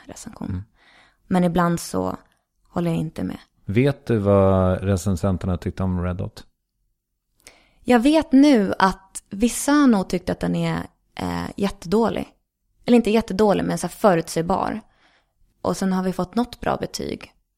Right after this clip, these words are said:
Speaker 1: Så att jag läser ändå om jag ser dem. Men det här är en sån typ av så här underhållningsfilm och så tydlig i sin genre, så att den, man var ganska förberedd på att det här kanske inte är något som typ så här D N Kultur kommer typ hylla. Utan
Speaker 2: Mm.
Speaker 1: den är i sin genre, liksom.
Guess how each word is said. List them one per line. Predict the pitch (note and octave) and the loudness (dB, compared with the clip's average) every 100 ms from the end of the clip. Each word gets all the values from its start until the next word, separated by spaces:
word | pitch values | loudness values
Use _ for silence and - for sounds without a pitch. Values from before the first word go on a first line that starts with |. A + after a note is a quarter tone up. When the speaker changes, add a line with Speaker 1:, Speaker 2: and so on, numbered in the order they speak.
| _ | _
Speaker 1:
Så | - | -8
att | F#3+ | 0
jag | F#3+ | 2
läser | A3+ D#4+ - | 4 0 -2
ändå | D#3+ C#3 | -4 -4
om | - | -4
jag | F#3 | -6
ser | - A3+ - | -2 0 0
dem. | - G3 _ _ _ _ _ - | -4 -10 _ _ _ _ _ -2
Men | F#3+ F#3 F3 | 2 2 2
det | |
här | F#3 G#3 | 2 2
är | B3 | 2
en | |
sån | A3 E3+ | 2 -2
typ | E3 - E3+ - F3 | -4 -4 -6 -4 -2
av | E3 | -2
så | - | -4
här | - F#3 | -4 -2
underhållningsfilm | E3+ E3 E3 E3 E3 - - F#3 - G2 - A3+ _ _ | 0 0 -2 -2 -4 -6 -4 -4 -2 -4 -4 -6 _ _
och | - E3 | -6 -4
så | E3+ | -6
tydlig | - G3 E3+ E3 | -4 -2 0 -2
i | |
sin | E3 D#3+ | -4 -6
genre, | - A3 F3 - | -2 -2 -2 -6
så | - | -10
att | - | -8
den, | E3+ - | -6 -4
man | F3+ F3 E3+ | -4 -2 0
var | F#3 F#3+ | 2 2
ganska | F#3 - E3 - - - - - - - | 0 -2 -6 -6 -12 -18 -20 -18 -18 -18
förberedd | - F3+ E3+ E3+ F#3 E3 | -2 2 2 2 0 -2
på | - | -6
att | - | -4
det | |
här | E3+ | -6
kanske | E3 D#3+ D#3+ | -6 -8 -6
inte | - | -6
är | D#3 | -6
något | - | -6
som | - - | -10 -12
typ | - | -10
så | - | -12
här | - _ _ | -14 _ _
D | E3+ E3+ D#3+ | -8 -4 -4
N | E3 | -4
Kultur | D#3 D3+ - D#3+ | -6 -10 -6 -6
kommer | - - - | -6 -8 -8
typ | - - | -10 -12
hylla. | D#3+ D#3+ - - - - _ | -10 -10 -12 -14 -20 -20 _
Utan | C3 | -6
Speaker 2:
Mm. | E3+ | -4
Speaker 1:
den | E3+ E3+ | -2 -2
är | E3 | -2
i | D#3 | -4
sin | - | -10
genre, | - - D#3+ - - | -10 -8 -6 -8 -10
liksom. | - - - | -14 -14 -16